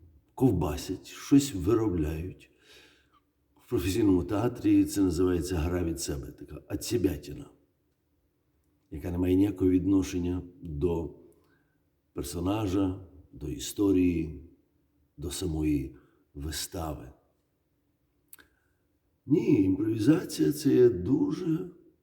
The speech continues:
ретельно підготовлена річ. Це процес, який потребує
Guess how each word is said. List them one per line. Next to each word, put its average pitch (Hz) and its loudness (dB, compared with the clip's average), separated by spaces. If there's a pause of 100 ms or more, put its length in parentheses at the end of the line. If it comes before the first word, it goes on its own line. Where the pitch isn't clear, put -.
ретельно 120 2 (500)
підготовлена 92 -2
річ. - -12
Це 98 -10
процес, 107 -8 (720)
який 82 -2
потребує 98 2